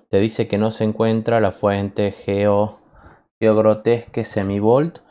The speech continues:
Entonces vos vas a, a Google o acá a esta fuente, a esta página que es Da Font y pones Grotesque, si se escribe así, no me acuerdo bien. Grotesque, a ver, voy a fijarme bien.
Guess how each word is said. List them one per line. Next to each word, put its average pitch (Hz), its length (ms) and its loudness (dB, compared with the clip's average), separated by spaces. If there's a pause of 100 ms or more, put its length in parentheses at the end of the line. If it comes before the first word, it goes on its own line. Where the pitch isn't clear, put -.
(220)
Entonces 110 300 -4
vos 110 240 6
vas 117 300 2
a, 101 360 4
a 101 420 -8
Google 151 440 0 (520)
o 104 120 4
acá 120 400 4
a 101 180 0
esta 107 220 -4
fuente, 113 480 -2
a 104 80 -2
esta 101 240 -6
página 110 360 -2
que 104 80 -4
es 101 100 -6
Da 104 120 4
Font 127 400 -2 (540)
y 107 140 -2
pones 107 680 0 (500)
Grotesque, 117 1400 0 (360)
si 98 180 -6
se 95 140 -4
escribe 104 340 0
así, 110 220 0
no 113 100 -2
me 104 60 0
acuerdo 107 400 0
bien. 139 340 -2 (1800)
Grotesque, 117 920 0
a 104 60 2
ver, 101 140 0
voy 98 180 -2
a 92 80 -6
fijarme 101 500 -6
bien. 107 340 -6